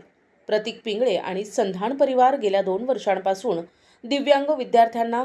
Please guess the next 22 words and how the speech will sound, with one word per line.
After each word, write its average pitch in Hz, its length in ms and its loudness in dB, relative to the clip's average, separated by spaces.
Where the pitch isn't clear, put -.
खास 226 340 -4
मिसळ 208 340 0
पार्टीचं 247 480 -2
आमंत्रण 180 400 -6
देत 180 200 -4
असतात. 151 280 -6
यंदाही 240 600 2
त्यांनी 240 240 0
आपल्या 226 280 0
या 214 220 2
स्तुत्य 233 400 -6
उपक्रमाची 226 680 -2
परंपरा 180 540 -2
अखंडितपणे 220 720 -4
सुरू 190 220 -6
ठेवली 151 420 -6
आहे. - 200 -16
या 330 100 8
पार्श्वभूमीवर 311 880 4
ऑल 226 280 2
इंडिया 226 380 -2
डिसेबल्ड 202 760 2